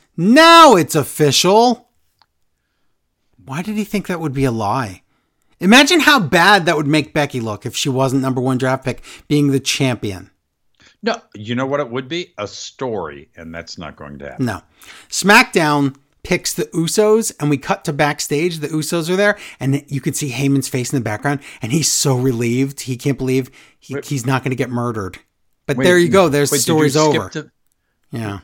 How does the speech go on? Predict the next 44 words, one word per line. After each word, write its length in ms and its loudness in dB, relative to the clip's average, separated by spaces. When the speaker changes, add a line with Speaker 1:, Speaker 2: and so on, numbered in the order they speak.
Speaker 2:
you 100 -8
skipped 380 -10
to 100 -6
the 160 -4
end 140 -8
of 80 -8
SmackDown. 720 -12
Speaker 1:
That's 200 -20
the 140 -20
story's 360 -8
Speaker 2:
Or 100 0
Speaker 1:
over. 80 0
Speaker 2:
it's 100 -6
the 80 0
end 120 0
of 100 -4
Raw. 220 -4
You, 160 -12
you 260 -14
skipped 360 -16
to 80 -12
the 100 -12
end 120 -12
of 120 -18
Raw. 120 -18
Speaker 1:
Yeah. 420 -16
Speaker 2:
That's 340 -8
the 200 -16
only 500 -6
story 500 -8
of 140 -10
the 80 -10
Speaker 1:
It 80 -8
could 240 2
have 100 2
been 140 2
Speaker 2:
draft. 140 -8
Speaker 1:
all 280 4
night 600 2
that 120 0
it 200 -2
wasn't 420 0
working 360 0
out, 240 2